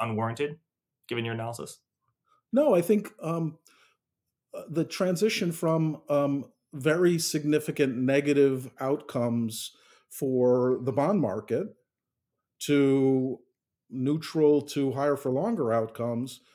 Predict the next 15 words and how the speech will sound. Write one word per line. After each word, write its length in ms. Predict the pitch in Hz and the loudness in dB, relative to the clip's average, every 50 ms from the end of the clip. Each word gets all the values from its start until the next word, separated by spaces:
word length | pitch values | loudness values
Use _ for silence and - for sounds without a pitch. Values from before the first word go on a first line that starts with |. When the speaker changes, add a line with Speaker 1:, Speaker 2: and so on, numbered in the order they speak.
| _ _ _ _ _ _ - | _ _ _ _ _ _ -12
Speaker 2:
um, 380 | - 123 120 127 127 123 131 - _ _ _ _ _ _ _ _ - | -8 -6 -4 -4 -4 -4 -6 -10 _ _ _ _ _ _ _ _ -14
comes 300 | - - 147 165 170 160 | -8 -4 -2 -2 0 0
at 120 | 165 156 - | -2 -2 -2
the 60 | 139 | -2
benefit 540 | 113 143 175 226 269 - - 131 131 131 131 | -2 0 0 0 0 0 0 0 0 0 0
of 180 | 135 135 131 | 0 0 -2
equities. 640 | 147 190 247 - - 135 104 87 71 - - - - | -2 -6 -4 -2 -2 -2 -2 -2 -6 -12 -14 -12 -6
Like, 260 | 120 117 117 123 - _ - 147 | -4 -4 -4 -4 -6 _ -12 -8
if, 200 | 156 156 - - _ | -8 -8 -10 -10 _
if 160 | - 143 - | -8 -6 -4
I 120 | 156 165 202 | -2 -2 0
was 200 | 233 220 202 - | 0 0 -2 -2
thinking 300 | - 202 190 196 196 175 | -4 -6 -4 -4 -2 -2
of 80 | 160 | -2
recession, 640 | 143 139 - - 165 165 190 - - 240 233 240 220 | -2 -2 -4 -2 -4 -4 -4 -2 -4 -4 -4 -4 -6